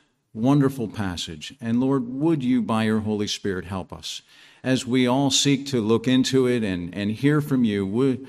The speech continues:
would you send your Holy Spirit, Lord, to open our hearts and our minds, not just to its meaning, but also to pour forth to you the worship that you deserve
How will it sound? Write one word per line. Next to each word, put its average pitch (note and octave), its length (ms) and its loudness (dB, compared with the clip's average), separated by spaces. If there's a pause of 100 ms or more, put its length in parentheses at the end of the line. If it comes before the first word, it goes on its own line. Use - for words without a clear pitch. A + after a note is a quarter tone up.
(200)
would D3 160 -2
you D#3 80 0
send E3 300 4
your D#3 100 2
Holy C#3+ 260 4
Spirit, F#2 480 -2
Lord, F#2 220 -4
to - 180 -6
open D3 280 0
our C#3 100 0
hearts C3 500 -2
and F#2 100 -6
our F2+ 140 -6
minds, B2 600 -2
not D3 220 0
just - 260 -2
to D3 140 0
its - 180 -2
meaning, A2+ 460 2 (420)
but B2+ 120 0
also C#3 340 0
to A#2+ 140 -4
pour E3 520 -4
forth C#3+ 680 -2 (480)
to C3 140 0
you A#2 640 4 (380)
the A2 80 -2
worship A2+ 560 0 (520)
that G#2+ 200 -2
you A#2+ 100 2
deserve G2 800 -2